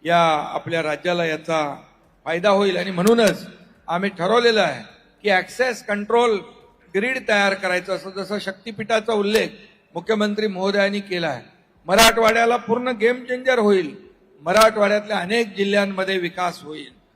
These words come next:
त्या ठिकाणच्या आत्महत्या थांबतील आणि म्हणून असा हा पश्चिम महाराष्ट्राला फायदा होईल, कोकणाला त्याचा फायदा होईल. आणि यावेळ पूर्वी देखील जसं आम्ही समृद्धी सुरू केला त्यावेळेस देखील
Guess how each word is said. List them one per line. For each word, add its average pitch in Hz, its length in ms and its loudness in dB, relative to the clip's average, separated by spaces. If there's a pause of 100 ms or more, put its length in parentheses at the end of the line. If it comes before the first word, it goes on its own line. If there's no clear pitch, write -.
(260)
त्या 190 100 0
ठिकाणच्या 202 480 0
आत्महत्या 208 540 -2
थांबतील 170 460 -10 (400)
आणि 233 140 -2
म्हणून 233 300 4
असा 214 260 0
हा 233 260 6
पश्चिम 214 520 -6
महाराष्ट्राला 226 580 0 (100)
फायदा 185 220 -2
होईल, 160 320 -2 (360)
कोकणाला 233 460 0
त्याचा 226 300 -2
फायदा 202 340 -2
होईल. 180 520 -2 (260)
आणि 208 200 -2
यावेळ 226 360 4
पूर्वी 226 420 -2
देखील 220 500 -2
जसं 175 220 -6
आम्ही 214 200 -2
समृद्धी 214 480 -6
सुरू 226 240 -6
केला 196 380 -2 (440)
त्यावेळेस 208 300 2
देखील 220 320 -4